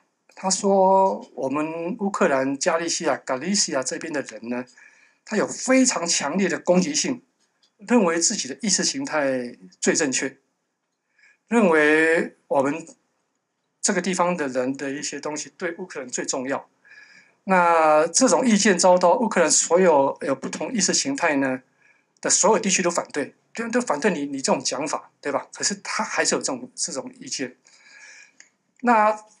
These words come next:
这，那这样的意见，你在用 Poroshenko，就是泽连斯基前面那一位总统的讲话，我想你会非常惊讶，你会惊讶说有一个总统可以把他自己的国民公开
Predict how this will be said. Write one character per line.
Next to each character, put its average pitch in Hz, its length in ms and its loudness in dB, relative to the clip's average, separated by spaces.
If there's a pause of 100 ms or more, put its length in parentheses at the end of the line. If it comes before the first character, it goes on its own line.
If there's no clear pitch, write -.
(100)
这， - 300 -2 (480)
那 254 80 2
这 277 160 0
样 285 80 4
的 285 60 2
意 269 100 6
见， 247 200 4
你 185 60 4
在 226 260 2 (680)
用 208 520 4 (100)
Poroshenko， 180 580 2
就 208 120 0
是 - 140 2
泽 - 160 -2
连 196 100 4
斯 202 140 0
基 208 100 -4
前 - 380 -2
面 240 140 2
那 202 100 4
一 196 60 4
位 180 100 4
总 185 320 2
统 131 160 -4
的 139 80 -4
讲 - 240 -2
话， 143 300 -2 (160)
我 196 140 4
想 143 140 0
你 135 140 2
会 170 100 2
非 170 140 0
常 139 160 0
惊 143 220 -2
讶， 135 180 0 (480)
你 156 140 -4
会 240 120 4
惊 240 260 4
讶 220 120 6
说 208 540 4
有 143 160 4
一 170 80 2
个 175 80 0
总 180 320 4
统 139 280 -4 (840)
可 - 220 0
以 247 180 6
把 143 200 0
他 196 140 2
自 190 140 0
己 165 80 -4
的 139 100 -2
国 143 320 2
民 127 340 -2 (460)
公 214 340 0
开 208 400 0